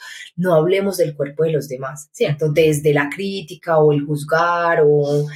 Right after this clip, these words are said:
cómo estás de flaca, cómo estás de linda, cómo estás de, ¿cierto? Flaca, linda, o sea, asociamos, y eso es, uno llega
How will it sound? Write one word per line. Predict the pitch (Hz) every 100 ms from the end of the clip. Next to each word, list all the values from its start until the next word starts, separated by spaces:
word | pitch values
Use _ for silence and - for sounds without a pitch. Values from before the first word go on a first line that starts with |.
| - - - _
cómo | - 175
estás | 151 156
de | 156
flaca, | 151 196 180 180 175
cómo | 175
estás | 170 - 151
de | 151 156
linda, | 180 185 185 185 180
cómo | 185 165
estás | 156 165 -
de, |
¿cierto? | - 254 202 175
Flaca, | 196 170 170
linda, | 170 214 220 208 202
o |
sea, | 208
asociamos, | 196 190 151 214 233 -
y | 226
eso | 196 196
es, | 226 - - -
uno | 214 226
llega | 254 294 320